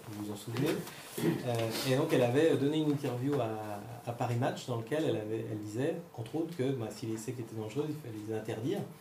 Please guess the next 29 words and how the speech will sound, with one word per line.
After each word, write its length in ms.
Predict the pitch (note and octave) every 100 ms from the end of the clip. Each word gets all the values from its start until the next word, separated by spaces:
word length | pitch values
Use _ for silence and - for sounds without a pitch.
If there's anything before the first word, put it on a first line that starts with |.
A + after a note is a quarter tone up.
| - - - -
que 40 | B2
la 140 | B2
scientologie, 540 | A#2+ B2 B2+ A#2+ A2+ C3+
il 60 |
n'y 80 | B2+
avait 240 | G2+ G2+ G2+ -
pas 80 | A#2
de 60 | - -
problème 300 | A2+ A#2 A2+
avec 240 | G#2 G2
ça, 260 | - D3+ - - - - - A#2+
et 60 |
que 160 | A2+ A2+
soit 300 | - E3 E3+
elle 140 | C#3+
était, 320 | C3 C3+ B2+ A2+
euh, 120 | G#2 G#2 G#2+ - - - - - - - - - - - - -
elle 80 | A#2
était 160 | C3+
légale 400 | C3 C#3+ D#3+ D#3
et 60 | B2+
à 40 |
ce 80 | A2+
moment-là 280 | B2 B2 B2+
il 80 | A2+
fallait 320 | A2 A2 A2 G2+
la 80 | G2
laisser 220 | G2+ -
tranquille, 400 | G#2 G2 G3